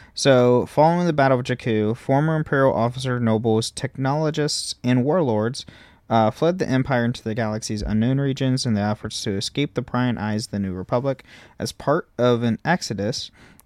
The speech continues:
there they met secret reinforcements and plotted a return to power, beginning to build fleets and armies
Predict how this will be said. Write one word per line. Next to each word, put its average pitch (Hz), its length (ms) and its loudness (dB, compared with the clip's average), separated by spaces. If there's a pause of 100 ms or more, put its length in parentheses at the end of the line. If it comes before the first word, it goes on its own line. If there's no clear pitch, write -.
there 165 320 4
they 139 140 4
met 123 220 2
secret 151 420 -2
reinforcements 123 880 -2
and 113 180 -2
plotted 147 340 0
a 139 80 0
return 143 600 -6
to - 140 -8
power, 139 440 -2
beginning 131 440 -4
to - 120 -10
build 110 240 -4
fleets 185 400 -6
and 127 220 -6
armies 139 520 -2